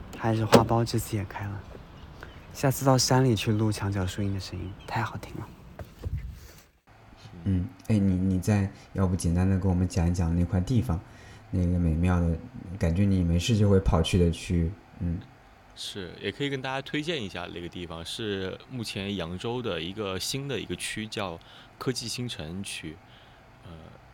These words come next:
Speaker 2: 这，这个地方以前其实是算是扬州的泰安镇。
Speaker 1: 嗯。
Speaker 2: 然后因为是一个乡镇嘛，然后周边有很多农村啊、山头啊。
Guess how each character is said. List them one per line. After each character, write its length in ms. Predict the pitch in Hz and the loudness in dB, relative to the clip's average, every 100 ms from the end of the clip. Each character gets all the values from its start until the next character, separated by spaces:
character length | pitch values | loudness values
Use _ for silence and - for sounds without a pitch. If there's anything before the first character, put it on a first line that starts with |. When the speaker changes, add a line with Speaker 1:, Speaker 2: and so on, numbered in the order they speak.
| - - - - - - | -20 -20 -20 -20 -20 -20
Speaker 2:
这， 140 | - 98 | -14 -10
这 180 | - | -4
个 80 | 104 | -4
地 180 | 98 110 | -4 -6
方 220 | 107 92 | -6 -8
以 120 | - 82 | -8 -8
前 260 | - 92 | -8 -8
其 180 | - 92 | -8 -10
实 220 | - 98 | -10 -10
是 400 | 92 110 101 98 | -10 -8 -8 -8
算 380 | 101 - 120 107 | 0 2 2 0
是 240 | - 113 95 | -4 -6 -6
扬 180 | 82 | -6
州 160 | 90 117 | -8 -8
的 140 | 113 | -8
泰 300 | 90 - 117 | -8 -8 -6
安 360 | 104 113 120 127 131 135 - | -6 -6 -6 -8 -12 -12 -8
镇。 200 | 170 110 - - - - - - - | -6 -8 -12 -16 -14 -14 -18 -20 -16
Speaker 1:
嗯。 340 | - 95 87 85 - - - - | -8 -4 -4 -6 -12 -20 -20 -12
Speaker 2:
然 140 | 95 | -8
后 240 | 107 104 107 | -6 -6 -4
因 100 | 113 | -4
为 160 | 113 - - | -6 -8 -12
是 280 | - - 110 | -8 -6 -4
一 80 | 95 | -4
个 100 | 110 | -4
乡 220 | - 135 | -2 -2
镇 160 | 147 127 | -4 -4
嘛， 140 | 82 - - 90 | -8 -14 -18 -14
然 80 | |
后 80 | 87 | -14
周 160 | - 95 | -6 -4
边 220 | 98 98 | -4 -4
有 140 | 90 87 | -4 -8
很 200 | 85 80 | -10 -10
多 320 | 87 87 90 | -8 -8 -8
农 200 | 82 85 | -10 -10
村 260 | - 101 98 | -10 -8 -6
啊、 160 | 95 | -6
山 320 | 95 - 104 | -4 -4 -4
头 280 | 104 82 82 | -6 -8 -8
啊。 280 | 90 92 | -6 -8